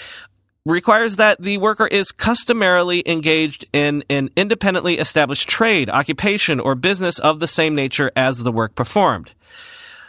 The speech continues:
Oh, and the contractor must actually be in business for themselves. Quoting from The Verge again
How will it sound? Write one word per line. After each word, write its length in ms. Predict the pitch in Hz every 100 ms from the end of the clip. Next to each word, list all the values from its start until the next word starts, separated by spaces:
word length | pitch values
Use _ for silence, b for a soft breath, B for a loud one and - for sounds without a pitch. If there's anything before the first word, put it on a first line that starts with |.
| B
Oh, 220 | 151 143 -
and 240 | 127 131
the 100 | 127
contractor 520 | 120 131 120 120 123
must 240 | 117 117 - -
actually 460 | 151 - 170 151
be 200 | 123 127
in 120 | 127
business 500 | 117 110 117 - - - _
for 200 | - 104
themselves. 720 | 110 - 160 107 80 - - _ -
Quoting 420 | - 196 202 -
from 380 | - 175 170 170
The 160 | 156 165
Verge 560 | 143 202 170 131 139 -
again 560 | 131 131 185 127 87